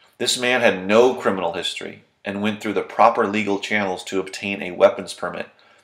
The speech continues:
an ideal gun owner for all intents and purposes.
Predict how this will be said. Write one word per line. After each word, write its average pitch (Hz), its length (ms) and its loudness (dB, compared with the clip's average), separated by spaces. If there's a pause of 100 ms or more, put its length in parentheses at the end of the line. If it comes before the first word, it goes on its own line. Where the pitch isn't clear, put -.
(160)
an 101 140 0
ideal 113 600 2
gun 104 240 2
owner 87 240 0
for - 240 -4
all 95 180 6
intents 107 480 -6
and 98 160 -12
purposes. 95 680 -6